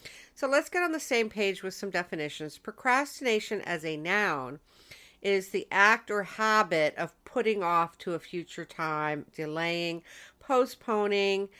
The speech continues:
especially in the definition is out of habitual carelessness or laziness. We now know, according to the research, that's not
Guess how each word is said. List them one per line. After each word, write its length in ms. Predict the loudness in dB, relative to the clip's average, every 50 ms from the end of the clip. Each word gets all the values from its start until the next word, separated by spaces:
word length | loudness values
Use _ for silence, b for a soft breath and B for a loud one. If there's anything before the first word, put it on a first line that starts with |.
| B B B B
especially 1040 | -10 -10 -10 -8 -2 2 4 4 4 2 -2 -2 0 2 2 4 4 4 2 2 0
in 80 | 0
the 80 | -2 -2
definition 680 | 2 2 2 2 2 0 0 0 0 0 0 -2 -2 0
is 200 | 0 0 -2 -2 -2
out 200 | 0 0 0 0
of 120 | -2 -6
habitual 560 | -8 -10 -6 -4 -6 -6 -4 -4 -4 -4 -4
carelessness 600 | -4 -4 -2 -2 -2 -2 -4 -6 -8 -8 -8 -8
or 160 | -6 -6 -6 -4
laziness. 540 | -2 -4 -4 -4 -6 -6 -8 -8 -8 -8
We 160 | -6 -6 -4 0
now 180 | 0 0 0
know, 360 | 0 2 2 2 4 4 2
according 300 | 0 -4 -4 -6 -6 -6
to 100 | -6 -10
the 100 | -12 -8
research, 460 | -8 -8 -10 -8 -10 -12 -12 -12 -12 -8
that's 260 | -8 -8 -8 -8 -12
not 280 | -10 -8 -8 -8 -10